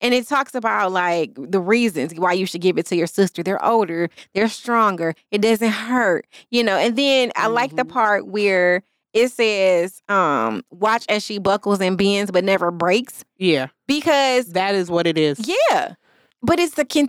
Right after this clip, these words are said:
Speaker 1: it's the continued theme of that that makes people pile donkey after <laughs> donkey after donkey.
Speaker 2: Girl, girl. Her when them,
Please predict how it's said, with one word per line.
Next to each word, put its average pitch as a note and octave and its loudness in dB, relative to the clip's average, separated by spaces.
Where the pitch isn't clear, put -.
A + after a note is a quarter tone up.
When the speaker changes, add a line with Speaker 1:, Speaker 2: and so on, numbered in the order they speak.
Speaker 1:
it's D4+ -2
the C#4 0
continued B3+ 0
theme C4+ 0
of F#3+ -2
that C4 2
that G3 0
makes B3 -2
people A3 2
pile A#3+ 2
donkey A3+ -2
after G3+ -2
<laughs> B3+ 0
donkey A3 -2
after F3+ -2
donkey. D4 0
Speaker 2:
Girl, A3 0
girl. B3+ 0
Her D#4 2
when D#4 -4
them, C4+ -2